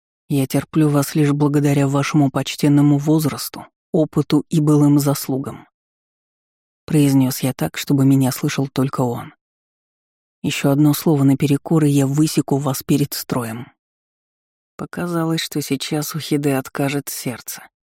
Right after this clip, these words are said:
Он побледнел и сдулся, уступая дорогу. Метнул в мою сторону последний неодобрительный взгляд.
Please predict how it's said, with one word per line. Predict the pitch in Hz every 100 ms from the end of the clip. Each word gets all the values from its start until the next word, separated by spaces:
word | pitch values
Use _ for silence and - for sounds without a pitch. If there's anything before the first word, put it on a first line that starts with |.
| _ -
Он | 135
побледнел | 135 151 143 143 151 147 139
и |
сдулся, | 135 151 160 156 -
уступая | 139 - 151 143 139
дорогу. | 143 139 127 - - _ _ _ _ _ _ _ _
Метнул | 156 139 156
в | 147
мою | 139 135 127
сторону | - 147 143 131
последний | - 131 - 151 151
неодобрительный | 143 139 135 135 143 139 139 139 139
взгляд. | 143 147 131 -